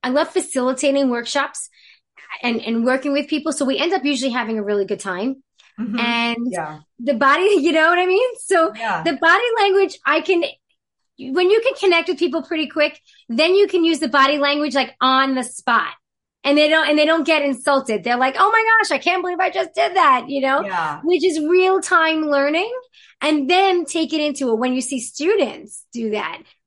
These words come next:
Speaker 1: you know, okay. So for instance, I'll combine both of your questions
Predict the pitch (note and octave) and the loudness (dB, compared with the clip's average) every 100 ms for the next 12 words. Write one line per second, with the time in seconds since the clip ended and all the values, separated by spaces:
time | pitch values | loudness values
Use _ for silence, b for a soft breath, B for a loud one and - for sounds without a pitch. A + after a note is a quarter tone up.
0 | - C#4 C4+ C#4+ C#4+ A3+ F3+ B B - | -2 0 2 0 0 -2 -4 B B 0
1 | C#4 C4+ C#4 C4 B3+ - G3+ - - _ | 0 2 0 0 -2 -8 -12 -14 -20 _
2 | _ _ _ _ _ _ _ _ _ _ | _ _ _ _ _ _ _ _ _ _
3 | B3+ C#4 E4 D#4 D4 C#4+ B3 C4 C4+ B3 | -2 0 0 2 2 0 0 -2 -2 -6
4 | A#3 A3+ G3 - D#3 G3 | -6 -6 -6 -8 -10 -12